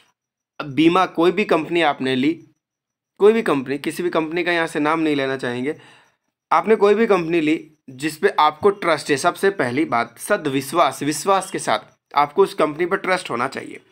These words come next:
बहुत सारी कंपनियाँ आती है, बीमा कर जाती है, कुछ समय बाद पता चलता है कि ये भी कंपनी तो रही नहीं। तो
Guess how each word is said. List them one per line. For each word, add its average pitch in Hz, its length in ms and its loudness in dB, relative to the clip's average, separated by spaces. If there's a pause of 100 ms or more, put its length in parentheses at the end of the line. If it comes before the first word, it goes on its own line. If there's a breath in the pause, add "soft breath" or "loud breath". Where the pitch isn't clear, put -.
(300 soft breath)
बहुत 147 140 2
सारी 151 220 2
कंपनियाँ 143 420 0
आती 147 200 -2
है, 156 60 0
बीमा 143 240 0
कर 143 200 -2
जाती 123 340 -6
है, 127 100 -8 (340 loud breath)
कुछ 135 140 -4
समय 143 140 0
बाद 139 220 2
पता 143 180 -2
चलता 135 340 -4
है 135 100 -6
कि 131 120 -10
ये 127 120 -2
भी 123 100 -10
कंपनी 139 500 -6
तो 131 120 -4
रही 120 300 -2
नहीं। 110 220 -4 (1600 soft breath)
तो 185 280 2